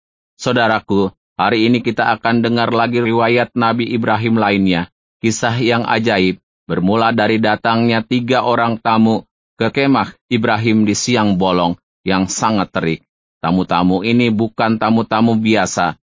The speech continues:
lantaran dua orang dari mereka adalah malaikat Allah, sedang satu orang lagi adalah Allah sendiri. Ilok, bisa aja saudara sangsi bagaimana caranya Ibrahim bisa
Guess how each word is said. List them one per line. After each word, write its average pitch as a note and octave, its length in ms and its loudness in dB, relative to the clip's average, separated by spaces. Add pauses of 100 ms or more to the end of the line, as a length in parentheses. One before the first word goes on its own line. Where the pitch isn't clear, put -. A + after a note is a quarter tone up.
(140)
lantaran G#2 480 0
dua A#2+ 320 0
orang A2+ 240 2
dari A2 160 0
mereka A2 480 0
adalah A2 400 0
malaikat G#2+ 640 0
Allah, F2 320 0 (800)
sedang A2+ 320 -2
satu A#2+ 320 -2
orang A2 240 0
lagi G2 560 -2
adalah G#2 560 0
Allah F#2 320 -2
sendiri. E2 480 -4 (400)
Ilok, E3 320 0 (400)
bisa G2+ 320 -4
aja G#2+ 320 0
saudara G2 400 0
sangsi B2+ 560 -2
bagaimana A2 560 -2
caranya G#2 480 -2
Ibrahim G#2+ 560 -2
bisa G#2+ 240 -2